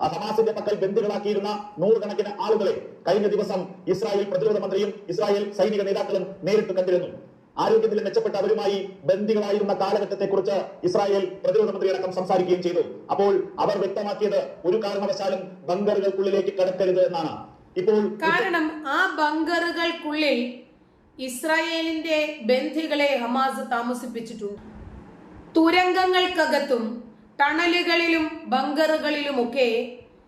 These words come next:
Speaker 2: ഇസ്രായേലിന്റെ ബന്ദികളെ ഹമാസ് ഭീകരർ താമസിപ്പിച്ചിട്ടുണ്ട്. അവിടെ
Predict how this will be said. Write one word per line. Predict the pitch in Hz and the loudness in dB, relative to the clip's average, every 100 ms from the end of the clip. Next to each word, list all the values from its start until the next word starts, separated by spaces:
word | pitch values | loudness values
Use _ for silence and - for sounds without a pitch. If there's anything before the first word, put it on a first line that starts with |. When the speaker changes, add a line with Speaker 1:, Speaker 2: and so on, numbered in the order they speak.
| _ _ - | _ _ -10
Speaker 2:
ഇസ്രായേലിന്റെ | 269 277 330 339 339 330 330 320 | -8 -2 0 2 2 2 0 0
ബന്ദികളെ | 302 254 262 294 320 277 277 269 269 240 | 0 2 0 0 0 2 2 2 0 -2
ഹമാസ് | 240 277 269 - | 0 0 0 -4
ഭീകരർ | 240 233 240 | -4 0 2
താമസിപ്പിച്ചിട്ടുണ്ട്. | 240 240 226 240 240 208 214 208 202 202 | 0 -2 -2 -2 -4 -4 -6 -6 -8 -8
അവിടെ | 208 240 294 302 247 247 - | -2 -2 2 2 2 -2 -8